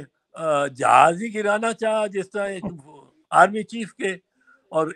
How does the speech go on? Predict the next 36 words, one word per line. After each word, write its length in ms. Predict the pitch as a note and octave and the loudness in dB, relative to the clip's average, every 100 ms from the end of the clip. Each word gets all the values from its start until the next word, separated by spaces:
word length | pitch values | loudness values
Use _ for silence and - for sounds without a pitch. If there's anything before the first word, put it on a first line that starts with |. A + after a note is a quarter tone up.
| F#3 | -8
रेकलेस 680 | C3 D#3+ F3+ A#3+ B3 A3+ | -2 0 0 0 0 0
के 100 | - | -2
उसके 260 | G#3 F3+ G#3 | -4 -2 -2
साथ 160 | G#3+ | 0
दो 240 | G#3 E3 F3 | -2 -2 -4
सौ 140 | A3 | 2
और 260 | G3+ F#3 A3 | 6 6 4
बंदा 300 | G#3 G#3+ G#3+ | 0 0 0
भी 260 | G#3 F#3+ - _ _ - | 0 -12 -16 _ _ -8
अ, 140 | D#3 D#3+ | -4 0
जा 260 | D#3 F3 | 4 4
रहा 160 | F#3+ F3 | 4 0
है। 120 | E3 _ _ _ _ - | -2 _ _ _ _ -2
फिर 220 | F#3+ A#3+ | 0 2
जब 260 | G#3+ A#3+ G#3+ | 2 2 2
ये, 420 | G#3 G#3 G3+ E3+ _ _ _ - | 0 0 0 -4 _ _ _ -6
अ, 100 | D#3 D3+ C#3+ C3+ B2+ C3+ - | 2 4 4 4 0 -4 -4
अब 220 | F3 G3 | 0 6
आए, 360 | A3 G#3+ G#3 F3+ | 8 6 2 -4
वो 260 | E3 D#3 | -6 -6
ये 180 | D#3 G3 | -2 2
अब 220 | F3 F3+ | 4 4
आए 180 | G3 A3 | 4 2
थे 300 | E3+ F#3+ D#3+ C#3 _ E3 | -4 -10 -10 -12 _ -16
पहले 480 | D3 E3+ E3+ G3 | -6 2 2 2
आ-, 160 | F#3+ E3 - _ _ _ _ | 0 0 -2 _ _ _ _
तो 120 | F#3+ | -6
वो, 260 | F3+ G3+ G#3+ | 0 2 2
वो 340 | G3 E3+ E3 D3+ | -2 -8 -10 -8
ललकारे 680 | C#3 F3+ F3 F3+ F#3 G3+ A#3 | -2 -2 0 6 8 8 4
मारते 480 | G#3 G3 G3+ - A3 | 2 0 0 -2 -2
हुए, 360 | G3 G3 G3 | 0 -2 -4
अ, 760 | F3 D#3 _ _ _ - C#3+ C#3 | -6 -14 _ _ _ -8 -4 -4
जनरल 400 | C3+ E3 F#3 G#3 | -2 -2 -2 -4
बाजवा 680 | D#3+ E3+ E3+ F#3 F#3+ F#3+ F#3 | 2 4 4 4 4 4 2
और 360 | F3 E3+ E3 | -2 -4 -10